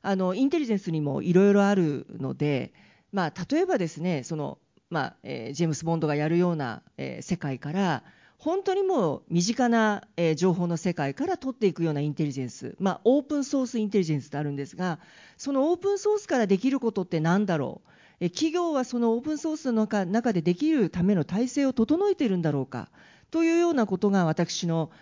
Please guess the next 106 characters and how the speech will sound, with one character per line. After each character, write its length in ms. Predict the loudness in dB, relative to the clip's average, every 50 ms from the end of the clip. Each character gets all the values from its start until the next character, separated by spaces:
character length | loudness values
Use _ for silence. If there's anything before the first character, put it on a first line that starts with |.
| -20 -12
あ 140 | -6 -4 -4
の、 460 | -2 -2 -2 -2 -2 -2 -4 -4 -6 -6
主 160 | -6 -6 -2
た 160 | -2 0 0
る、 240 | -2 -2 -6 -12 -16 -20 _ _ _ -12 -8
え 240 | -8 -8 -8 -8 -8
ー、 20 | -8
な 100 | -8 -8
ん 40 | -8
て 80 | -8
言 20 | -10
う 40 | -10
ん 0 |
で 40 |
し 80 | -10 -10
ょ 120 | -10 -12 -8
う、 20 | -4
今 180 | -2 -2 -2 -2
回 180 | -2 -4 -6
の 180 | -6 -10 -14 -6 0
テ 160 | 2 2 2
ー 40 | 2
マ 100 | 0 -4
で 100 | -6 -6
し 160 | -8 -8 -4
て、 300 | 0 0 2 2 0 -4 -8 -16 -20 -10 -6
あ 80 | -2 -2
の、 100 | 0 0
そ 120 | 2 2
れ 80 | 4 4
を 100 | 4 2
解 240 | 2 2 0 0 0
決 300 | 0 -2 -4 -2 -4 -8
し 100 | -6 -6
て 80 | -6
く 80 | -2 0
だ 100 | 0 0
さ 140 | 2 2 2
る 80 | 2
二 220 | 0 0 2 2 2
人 120 | 4 4
の 220 | 2 0 -2 -4 -10 -14 -20 -20 _
素 160 | -6 -2 0 2
晴 60 | 2
ら 60 | 2
し 120 | 2 2 2
い 40 | 2
方 180 | 2 4 4
が 80 | 2 2
い 60 | 2
ら 60 | 2
っ 40 | 2
し 100 | 2 2
ゃ 60 | 0
る 80 | 0 0
の 140 | -2 -4 -4
で、 240 | -6 -6 -6 -8 -12 -18 -20 -20 -20 -10 -4
あ 100 | 0 2
の、 100 | 2 2
私 320 | 2 2 0 0 0 0
は、 320 | 0 0 0 -2 -4 -6 -8 -8
あ 80 | -6
の、 140 | -4 -4 -4
準 320 | 0 2 4 4 6 6 6
モ 120 | 8 8
デ 140 | 8 8 8
レ 120 | 8 6
ー 40 | 6
タ 140 | 4 2 0
ー 20 |
と 80 | 2 0
い 60 | 0
う 40 | 2
こ 120 | 2 0
と 100 | 0 0
で、 240 | 0 -2 -4 -6 -2 4 4
今 100 | 6 6
日 40 |
は 260 | 6 4 0 0 -2 -2
や 140 | 0 2 4
ら 60 | 4
せ 140 | 4 2 0
て 80 | 0
い 40 | 0
た 80 | -2 0
だ 120 | -2 -2
こ 100 | -2 -4
う 40 | -4
と 80 | -2 -2
思 120 | -2 -2
い 60 | 0
ま 100 | 0 -2
す。 160 | -4 -4 -2
ど 80 | -2 0
う 40 | 0
ぞ 60 | 2
よ 80 | 2 0
ろ 60 | 0
し 80 | -2
く 60 | -4 -6
お 20 |
願 160 | -6 -6 -6
い 20 | -6
し 100 | -8 -8
ま 200 | -10 -12 -14 -14
す。 160 | -16 -20